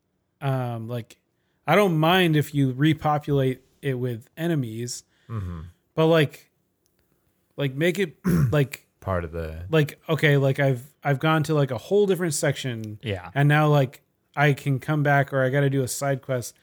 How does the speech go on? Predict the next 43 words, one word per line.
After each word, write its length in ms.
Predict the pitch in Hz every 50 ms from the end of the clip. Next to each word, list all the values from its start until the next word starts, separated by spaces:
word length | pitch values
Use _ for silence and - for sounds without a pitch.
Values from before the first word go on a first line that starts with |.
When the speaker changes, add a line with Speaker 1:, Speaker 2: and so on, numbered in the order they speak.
| _ _ _
Speaker 2:
Yep. 260 | 101 101 92 76 - _ _ _ _ -
Speaker 1:
Like, 240 | 147 147 143 151 -
put 160 | - 185 180
a 140 | 185 175 151
harder 320 | 127 160 175 170 165 160 165
enemy 320 | 170 165 160 151 139 131
in 140 | 127 120 113
there, 340 | 113 113 107 104 101 104 - _ _
but, 100 | - 143
like, 140 | 143 151 147
Speaker 2:
Yeah. 100 | 160 73
Speaker 1:
don't 300 | - 180 190 196 202 185 -
just, 200 | 196 175 - -
like, 180 | 180 156 - -
throw 380 | - - 147 147 147 147 147
random 480 | 131 117 120 123 135 139 135 131 117 117 135
enemies 380 | 135 135 135 123 113 110 107
back 280 | - - 107 104 - -
in 100 | 110 107
there. 80 | 107
Speaker 2:
Yeah, 140 | 107 95 90
Speaker 1:
You 60 | 85
know? 160 | 82 110 113 113
Speaker 2:
there, 160 | 113 139 139
Speaker 1:
So 120 | 135 - 139
Speaker 2:
there's 180 | 147 151 147
a 80 | 151 143
point 380 | - - 151 151 151 139 - -
in 200 | 120 127 123 120
the 60 | 117
game 320 | 95 110 110 107 107 107
where 300 | 107 104 101 101 98 95
the 120 | 92 92 90
story 320 | - - 107 101 101 95
progresses 580 | 92 - 95 90 90 90 90 - - 98 87 95
where, 320 | 95 95 92 90 87 87
like, 340 | 85 85 85 85 85 - - _
the, 680 | 85 92 92 90 87 85 80 78 78 78 76 76 78 85 - _ _ _ _ _ _ _ _ _ _ _ _ _ _ _ _ _ _
the 80 | - 95
Typhon 680 | - - - - 113 117 107 - 120 113 107 107 104 - _ -
are, 120 | 98 98
like, 240 | 95 90 87 90 _ -
more 760 | 98 101 101 98 101 107 110 107 104 101 98 95 90 87 -